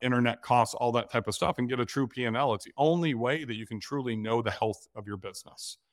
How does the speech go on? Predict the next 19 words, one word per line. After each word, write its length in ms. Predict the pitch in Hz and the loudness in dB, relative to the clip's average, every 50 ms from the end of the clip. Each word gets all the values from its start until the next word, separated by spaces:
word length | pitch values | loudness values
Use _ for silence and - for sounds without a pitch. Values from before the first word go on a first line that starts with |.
| _ _ _ _ _ _ - | _ _ _ _ _ _ 6
And 180 | 135 127 123 | 6 8 8
yes, 520 | 117 110 104 104 139 147 - - - - _ _ _ _ _ _ _ _ _ | 6 6 4 4 2 0 -2 -4 -4 -8 _ _ _ _ _ _ _ _ _
owning 340 | 127 120 120 123 127 131 131 | 6 6 8 8 6 4 4
a 40 | 123 | 2
short-term 500 | - - 120 110 98 - - 104 104 104 | 2 2 0 0 0 -2 -2 -2 0 2
rental 480 | 139 175 156 113 110 110 117 117 - _ _ _ _ _ | 2 2 4 2 2 2 0 -2 -8 _ _ _ _ _
is 380 | 120 120 117 110 107 104 - - _ | -6 -2 0 0 0 0 -4 -6 _
a 160 | 110 107 104 | -4 -4 -4
business. 720 | 104 110 123 123 120 107 95 95 - - - - - - - _ _ _ _ _ _ - | 4 6 6 6 6 2 -4 -6 -10 -10 -10 -8 -8 -10 -12 _ _ _ _ _ _ 0
So 240 | - 139 131 123 | 6 6 6 6
cash 340 | - - - 151 170 170 - | 6 4 6 6 6 6 6
on 180 | 196 185 190 165 | 4 4 6 4
equity 360 | 143 143 143 - 151 147 139 | 2 0 0 2 2 2 4
from 160 | - 147 131 | 2 2 2
an 60 | 131 | 4
operating 400 | 123 123 120 - 117 110 110 104 | 4 4 4 2 0 0 0 -4
standpoint, 520 | 101 - - 107 104 95 - 104 95 - _ | -6 -6 -4 -4 -4 -4 -6 -8 -8 -8 _
cash 360 | - - 143 147 139 - - | -4 0 0 0 0 -2 -4
flow. 340 | - 135 143 127 107 92 | 2 6 6 6 6 4